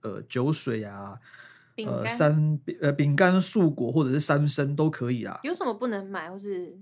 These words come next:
Speaker 2: 呃，一定要买的吗？
Speaker 1: 呃，通常我们一定会买凤梨啦。
Speaker 2: 嗯。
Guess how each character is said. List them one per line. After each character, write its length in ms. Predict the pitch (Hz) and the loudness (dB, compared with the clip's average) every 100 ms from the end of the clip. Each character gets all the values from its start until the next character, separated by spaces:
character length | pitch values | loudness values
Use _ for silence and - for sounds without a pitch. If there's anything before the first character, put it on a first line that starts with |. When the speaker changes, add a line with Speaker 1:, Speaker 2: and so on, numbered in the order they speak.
| 208 _ _ _ _ - | -20 _ _ _ _ -18
Speaker 2:
呃， 180 | 185 151 | -16 -14
一 120 | 202 | -10
定 180 | 233 214 | -6 -4
要 180 | 190 | -4
买 180 | 160 147 | -6 -14
的 80 | - - | -20 -20
吗？ 80 | - - - - - _ _ _ _ - | -20 -20 -20 -20 -20 _ _ _ _ 2
Speaker 1:
呃， 1040 | 233 226 226 226 226 220 220 220 214 226 - _ _ _ _ - | 6 8 6 6 4 2 0 -4 -6 -10 -16 _ _ _ _ 0
通 280 | 277 320 | 2 4
常 220 | 294 208 185 | 2 4 4
我 100 | 156 | 4
们 160 | 147 | 2
一 40 | - | 2
定 220 | 226 208 | 4 6
会 100 | 214 | 4
买 200 | 151 101 | 4 -2
凤 300 | - 165 123 | -2 0 0
梨 160 | 85 - | -4 -14
啦。 120 | - _ _ - | -18 _ _ -10
Speaker 2:
嗯。 300 | 214 190 | -8 -8